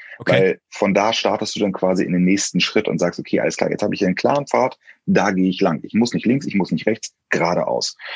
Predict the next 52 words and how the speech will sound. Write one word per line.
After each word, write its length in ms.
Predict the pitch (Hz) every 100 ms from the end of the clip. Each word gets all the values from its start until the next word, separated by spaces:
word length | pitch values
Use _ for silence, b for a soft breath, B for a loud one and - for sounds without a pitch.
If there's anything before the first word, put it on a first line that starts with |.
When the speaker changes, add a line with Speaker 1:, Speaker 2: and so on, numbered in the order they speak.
| B B B -
Speaker 2:
Und 320 | 101 101 98
das 160 | 123
ist, 240 | 165 143 -
das 100 | 139
ist 120 | 143
so 80 | 131
ein 60 |
bisschen 260 | 123 117 117
meine, 440 | 104 101 98 92 -
meine, 440 | 90 90 85 85
meine 360 | - 80 78 73 -
Aufgabe. 520 | - - 67 69 - _
Und, 300 | - 76 78 - -
ähm, 160 | 76 76
deshalb 280 | 82 92
habe 120 | 82 80
ich 60 |
diesen 180 | 82 82
ganzen 260 | 82 - 80
Weg 180 | 90 - _ _ _ _
gegangen. 360 | - 82 87 - _ _
Und, 200 | - -
aber 100 | 92
das 100 | 98
Speaker 1:
Okay. 120 | 90
Speaker 2:
ist, 100 | 131 - B B -
das 100 | 117
ist 80 |
entstanden. 540 | 127 - 113 139 104 -
Also 160 | 95 95
auch 60 |
das 180 | 113 135
ist 100 | -
eine 80 | 104
Speaker 1:
Ja. 60 |
Speaker 2:
Story, 240 | 98 104 92
die, 80 | 95
Speaker 1:
Ja. 100 | 101
Speaker 2:
die 160 | 90
entstanden 360 | 92 - 110 85
ist. 80 | 82
Weil 180 | 85
ich 80 | -
hatte 140 | 101 107
Speaker 1:
Ja. 60 |
Speaker 2:
anfangs, 360 | 107 117 113 -
hat 160 | 98
ja 60 | 101
gesagt, 240 | 95 95
kein 180 | - 104
Produkt 360 | - - - -
und 180 | -